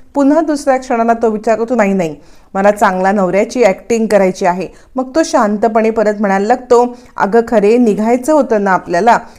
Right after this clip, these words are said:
त्यासाठी मी ही सगळी अवजारं या पर्समध्ये टाकली." यावरती कला म्हणते, "तू न काम करण्यापेक्षा माझं काम बिघडवतो आहेस, हे मात्र खरं.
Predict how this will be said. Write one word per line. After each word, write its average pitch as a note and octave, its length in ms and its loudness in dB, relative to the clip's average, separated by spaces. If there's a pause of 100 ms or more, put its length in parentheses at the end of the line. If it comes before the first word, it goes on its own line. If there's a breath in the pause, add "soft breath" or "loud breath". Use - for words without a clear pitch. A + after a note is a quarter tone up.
(140 loud breath)
त्यासाठी C4+ 560 4
मी B3+ 160 2
ही B3+ 180 0
सगळी A#3+ 320 2
अवजारं B3 480 4
या C4+ 180 4
पर्समध्ये C#4+ 520 0
टाकली." A#3 400 0 (360 loud breath)
यावरती G3 440 0
कला F3+ 320 2
म्हणते, B3 300 2
"तू B3 240 -2
न A3+ 160 4
काम A3+ 360 0
करण्यापेक्षा A#3 720 0
माझं A#3 360 0
काम A3 400 0
बिघडवतो F#3+ 500 0
आहेस, A3+ 440 0
हे G#3+ 120 2
मात्र G#3+ 420 -2
खरं. F3 200 0